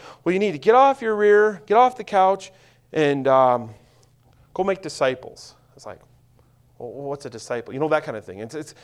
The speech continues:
sometimes we, we're so foreign, our message can be so foreign. So, um, I wanna read a quote a, a fellow shared with me years ago. It's, "The gaps in our understanding about God that cause problems after salvation. The goal of teaching is not just to get a person saved, but to lay the foundation that helps them grow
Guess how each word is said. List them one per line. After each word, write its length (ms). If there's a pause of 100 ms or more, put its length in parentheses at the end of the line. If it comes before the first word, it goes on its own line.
sometimes 480
we, 160
we're 200
so 380
foreign, 400
our 120
message 340
can 120
be 100
so 300
foreign. 340
So, 240 (440)
um, 300
I 40
wanna 120
read 100
a 40
quote 480
a, 40
a 40
fellow 240
shared 180
with 80
me 100
years 240
ago. 360 (580)
It's, 100
"The 80
gaps 380
in 60
our 100
understanding 420
about 220
God 240
that 100
cause 300
problems 400
after 240
salvation. 720 (400)
The 80
goal 160
of 100
teaching 380
is 180
not 160
just 200
to 40
get 120
a 40
person 420
saved, 520
but 100
to 60
lay 160
the 40
foundation 580
that 120
helps 260
them 220
grow 560